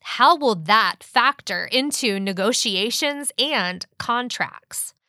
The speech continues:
So far, late night television and Saturday Night Live have been the first productions to go dark.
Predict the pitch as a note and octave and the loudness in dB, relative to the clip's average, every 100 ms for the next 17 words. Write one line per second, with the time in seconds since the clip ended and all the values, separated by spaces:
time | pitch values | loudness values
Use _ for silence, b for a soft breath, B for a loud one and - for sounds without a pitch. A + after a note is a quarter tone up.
0 | _ _ _ _ _ - - G4+ G#4 E4+ | _ _ _ _ _ -4 2 2 6 6
1 | D#4+ E4 B3+ D#4+ F4 F#4 C#4+ - C4+ A#3+ | 8 6 2 0 0 -2 -2 0 2 4
2 | G3+ G3+ F#3 F3+ A3 C#4+ E4 D4+ - B3 | 0 0 -2 -2 2 2 2 -2 2 4
3 | C4+ E4 D#4 D4 A#3 A#3 G3+ F#3 G3+ A#3+ | 4 4 0 0 0 0 2 4 4 0
4 | - A3+ G3+ G#3 G3+ G3+ G3 - F4 A4+ | -2 -2 0 -2 0 -4 -8 0 2 2
5 | - - - E4 D4 D4+ - G3+ F#3 F#3+ | -4 -6 -4 0 4 2 2 -2 -4 -8
6 | - - A3 A3 F#3 G3 F#3 F3+ F#3+ E3 | -6 -4 -2 -4 -2 -2 -2 -2 -2 -2
7 | - - | -4 -18